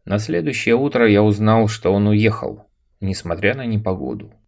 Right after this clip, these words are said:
Мороз наконец-то спал, и мы с Мустангом двинулись в путь. Проехав Дюранго, я снова почувствовал себя дома. Вокруг были горы со снежными вершинами.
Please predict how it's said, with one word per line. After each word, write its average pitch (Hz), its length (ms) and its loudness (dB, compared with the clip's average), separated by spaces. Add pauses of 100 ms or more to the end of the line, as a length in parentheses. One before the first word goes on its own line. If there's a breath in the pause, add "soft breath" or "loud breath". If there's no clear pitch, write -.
(320)
Мороз 123 460 4
наконец-то 117 640 -2
спал, 107 460 0 (340)
и 92 100 -6
мы 104 160 2
с 104 100 -4
Мустангом 120 800 -2 (160)
двинулись 107 600 2
в - 80 -20
путь. - 380 -10 (680)
Проехав 131 580 4
Дюранго, 127 720 4 (160)
я 98 160 -2
снова 123 360 0
почувствовал 107 640 -2
себя 98 300 -4
дома. 90 400 -8 (320)
Вокруг 95 640 0
были 87 300 -2
горы 113 420 4
со 107 160 -4
снежными 101 560 0
вершинами. 90 800 -4